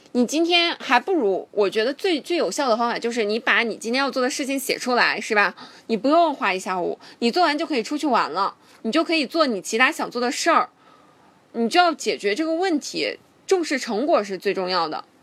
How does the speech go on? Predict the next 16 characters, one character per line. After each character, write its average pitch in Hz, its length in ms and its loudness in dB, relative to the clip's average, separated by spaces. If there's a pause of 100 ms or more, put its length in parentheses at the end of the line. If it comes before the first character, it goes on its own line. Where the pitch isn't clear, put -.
(520)
包 302 160 4
括 277 260 2
有 190 140 2
一 196 40 -2
些 247 180 0
人 233 200 0
写 190 260 -2
一 135 40 -4
些 247 160 -2
作 247 180 -2
业， 247 260 2
写 196 160 -4
一 180 40 -4
些 220 120 0
东 226 220 -2
西， 202 320 -2